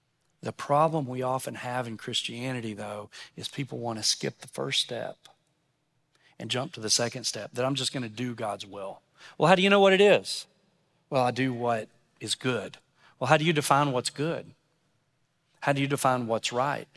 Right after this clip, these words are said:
Our culture around us is telling us all sorts of things are good. And if I just follow the wind of our world, I may completely get it backwards. It's not enough just to do good. You know,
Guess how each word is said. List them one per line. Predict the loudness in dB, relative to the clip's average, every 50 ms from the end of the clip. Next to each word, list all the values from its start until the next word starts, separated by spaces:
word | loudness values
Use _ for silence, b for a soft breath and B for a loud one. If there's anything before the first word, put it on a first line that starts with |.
| B B B B
Our | B 6 6
culture | 6 2 0 4 4 4 4 2 0 2 2
around | 2 4 4 4 4 4 4 4 4
us | 4 4 4
is | 2 2 2
telling | 2 2 2 2 0 -2
us | -2 -2
all | 0 0 0 0
sorts | 0 0 -2 -2 -2 -4
of | -4 -4
things | -6 -6 -6 -6 -8
are | -8 -10
good. | -10 -8 -8 -8 -8 -12 -14 -18 _ _ _ _ _ _ _ _ _ _ _ _ _ _ _ _ _ _ _ _ _ _ B B B B B
And | B 4 6 8
if | 8 10
I | 10 10
just | 10 8 6 4 4 4 2
follow | 6 6 8 8 10 8 8 6 6
the | 4 2
wind | 2 2 2 2 4 4 4 4 4 4
of | 6 6
our | 6 6 6 4
world, | 6 6 6 8 8 6 4 4
I | 4 4 4
may | 4 6 4 6 6 4 4 2 -2 B B B B B B
completely | 0 0 0 0 0 0 2 4 4 6 6 4 4 4
get | 4 4 4
it | 6
backwards. | 6 6 6 6 4 2 0 0 -2 -2 -4 -4 -4 -4 -6 -12 _ _ _ _ _ _ _ _ _ _ _ _ _ _ _ _ _ _ _ _ _ _ _ _ _ _ _ _ b b b b b b
It's | b 2 4 4 4
not | 6 6 8 10 10 8 8
enough | 4 4 6 6 6 6 4 -2
just | -2 0 2 2 4 2 0 -2
to | -2 -2
do | 0 0 0 0
good. | 0 0 2 4 2 2 0 -4 B B B B B
You | 4 6 8
know, | 8 6 6